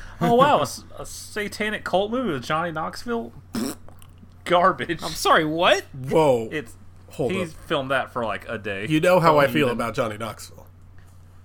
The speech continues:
Speaker 1: But it was on Netflix. I was so excited. That movie, boy, has some ideas.
Speaker 3: <laughs> That doesn't
Speaker 1: Kinda
Speaker 3: bode well.
Speaker 1: lacking on all of the follow-through. It's, it's fine. Like, I would, I'd rather get drunk and make someone watch Sleepaway Camp than fucking watch that again.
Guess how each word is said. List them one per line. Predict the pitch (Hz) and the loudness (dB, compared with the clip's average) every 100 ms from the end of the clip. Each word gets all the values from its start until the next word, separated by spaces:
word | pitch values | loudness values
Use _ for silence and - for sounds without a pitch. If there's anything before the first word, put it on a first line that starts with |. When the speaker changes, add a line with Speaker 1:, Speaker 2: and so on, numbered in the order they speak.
| - - | -20 -8
Speaker 1:
But | 165 160 190 | -6 -4 -4
it | |
was | 190 180 | -2 2
on | 180 175 | 2 2
Netflix. | 175 - 185 170 | -6 -6 -10 -6
I | 156 | -4
was | 135 117 | -4 -6
so | - 139 | -6 -6
excited. | 139 156 147 151 147 | -6 -6 -6 -6 -8
That | 165 156 | -10 -10
movie, | 135 139 135 - - - - | -10 -10 -10 -16 -20 -20 -16
boy, | 160 113 95 - - - - - - | -10 -10 -10 -14 -20 -20 -20 -20 -8
has | 202 202 | -4 -2
some | - 220 | -2 -2
ideas. | 190 170 247 135 139 - | -2 -2 -4 -4 -6 -10
Speaker 3:
<laughs> | - - - - - - - - - - | -10 -12 -18 -18 -18 -18 -16 -16 -14 -8
That | 156 | -4
doesn't | 147 113 104 | -2 -2 -2
Speaker 1:
Kinda | - | -2
Speaker 3:
bode | 147 | 0
well. | 151 | 0
Speaker 1:
lacking | 160 180 | 0 -2
on | 160 151 - - - | -2 -2 -4 -14 0
all | 175 185 202 | 6 6 6
of | 208 185 | 2 -2
the | 185 | -6
follow-through. | 175 147 117 117 113 110 110 | -2 -2 -2 -4 -6 -8 -8
It's, | - - - - - - - - - | -10 -12 -12 -12 -10 -10 -10 -14 -14
it's | 151 - | -14 -12
fine. | - 208 - - 196 | -10 -10 -8 -8 -8
Like, | 170 160 | -8 -8
I | 156 | -6
would, | 151 147 - - - - - - - - | -6 -6 -12 -14 -16 -16 -16 -16 -18 -14
I'd | 156 | -10
rather | 139 131 135 | -6 -6 -8
get | 139 | -10
drunk | 139 127 135 | -10 -10 -8
and | |
make | 120 117 | -8 -8
someone | 139 123 | -8 -6
watch | 120 | -8
Sleepaway | - 123 131 117 | -6 -8 -8 -10
Camp | - 170 | -8 -8
than | - | -8
fucking | 117 120 127 | -10 -10 -10
watch | 113 - - | -12 -12 -12
that | 113 | -12
again. | 117 123 | -10 -12